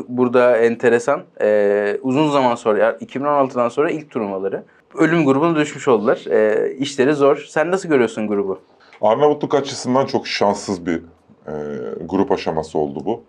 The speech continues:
Speaker 2: Tabii maçlar oynanmadan böyle bu şekilde değerlendirmek doğru olmayabilir ama ben Arnavutluğun o yükselen trendine göre daha iyi bir grupta, daha iyi işler yapabileceğini düşünüyordum ama şimdi bu grupta yani beraberlik başarı. Üç tane çeyrek final favorisi olan takım var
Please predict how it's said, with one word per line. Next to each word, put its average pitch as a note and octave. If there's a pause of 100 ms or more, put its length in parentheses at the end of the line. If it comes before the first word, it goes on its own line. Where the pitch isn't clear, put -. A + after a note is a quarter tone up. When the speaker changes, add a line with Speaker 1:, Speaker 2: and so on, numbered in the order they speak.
(120)
Speaker 2:
Tabii A2
maçlar G2
oynanmadan G2
böyle F#2+ (180)
bu F#2
şekilde E2+
değerlendirmek F2+
doğru F2+
olmayabilir F#2
ama F#2+ (320)
ben G#2+
Arnavutluğun B2
o B2
yükselen A#2+
trendine A#2+
göre A#2
daha B2
iyi B2
bir A#2
grupta, G#2
daha A2
iyi A2+
işler A#2
yapabileceğini A2+
düşünüyordum F#2
ama A#2
şimdi A2+
bu A2
grupta A#2 (560)
yani F#2
beraberlik G#2
başarı. G2+ (340)
Üç A#2
tane G2+ (440)
çeyrek C3
final A2
favorisi F#2
olan G#2+
takım D#3+
var -